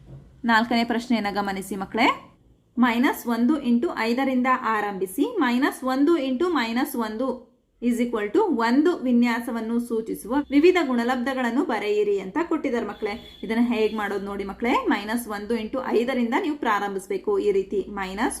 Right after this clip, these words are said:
ಒಂದು into ಐದು is equal to ಮೈನಸ್ ಐದು. ಮೈನಸ್ ಐದು ಯಾಕಾಗುತ್ತೆ ಮಕ್ಕಳೇ?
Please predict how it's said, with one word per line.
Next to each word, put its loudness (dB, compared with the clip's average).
ಒಂದು 0
into -4
ಐದು 2
is -4
equal -2
to 4
ಮೈನಸ್ -4
ಐದು. 0
ಮೈನಸ್ -4
ಐದು -2
ಯಾಕಾಗುತ್ತೆ -6
ಮಕ್ಕಳೇ? 0